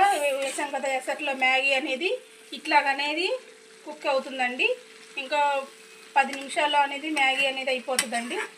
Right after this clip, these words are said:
చూడండి ఫ్రెండ్స్, మ్యాగీ అనేది అయిపోయింది. ఇలా వాటర్ అనేది ఇంకిపోయిందండి. ఇలా సి-, చాలా సింపుల్గా, చాలా ఈజీగా కూడా వా-,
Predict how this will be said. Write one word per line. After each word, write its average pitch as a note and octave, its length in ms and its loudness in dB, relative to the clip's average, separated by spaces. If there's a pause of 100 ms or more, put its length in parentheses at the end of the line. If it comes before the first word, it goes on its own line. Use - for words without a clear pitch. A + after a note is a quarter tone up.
(2250)
చూడండి D#4 400 12
ఫ్రెండ్స్, D#4+ 400 8
మ్యాగీ D4+ 400 6
అనేది D4+ 240 2
అయిపోయింది. C#4 520 2
ఇలా C#4 140 4 (120)
వాటర్ C4+ 280 4
అనేది C#4+ 200 -4
ఇంకిపోయిందండి. C4 760 -2 (720)
ఇలా C#4+ 200 2
సి-, E4 200 -2
చాలా D4+ 280 8
సింపుల్గా, E4 460 4 (120)
చాలా D4 160 4 (120)
ఈజీగా D#4 380 -4
కూడా D4 260 2
వా-, B3+ 100 2